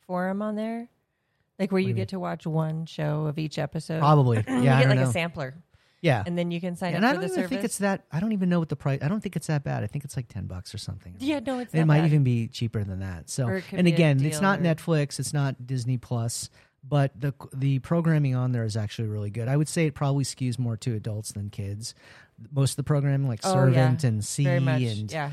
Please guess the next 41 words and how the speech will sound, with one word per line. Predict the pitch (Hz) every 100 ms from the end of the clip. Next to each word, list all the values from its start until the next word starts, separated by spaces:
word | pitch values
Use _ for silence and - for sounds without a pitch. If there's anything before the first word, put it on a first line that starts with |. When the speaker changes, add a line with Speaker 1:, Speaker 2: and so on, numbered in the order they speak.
| 147 147
Speaker 2:
you | 113
know, | 113 110
and | 110
some | 135
of | 123
the | 120
other | 123
shows | - 120 113
that | 110
are | 110
on | 107 123
there, | 135
Speaker 1:
I'm | 143
not | 147 220
even | 202
Speaker 2:
but | 196
Speaker 1:
sure | 196
they're | 180 175
soliciting | - 151 151 156 147
a | 135
child | - 135 127
market | 123 127 131 131 _
'cause | - 160
I |
Speaker 2:
Well, | 147 240
Speaker 1:
don't | 226
feel | 240
Speaker 2:
there, |
Speaker 1:
like | 226
Speaker 2:
there | 220
Speaker 1:
there's | 214 262
Speaker 2:
is, | 254
Speaker 1:
a |
lot | 208
Speaker 2:
there | 226 214
Speaker 1:
on |
Speaker 2:
are, | 220 269
Speaker 1:
there. | 139 147
Speaker 2:
there's | 175
a | 147
couple. | - - 165 - 101 90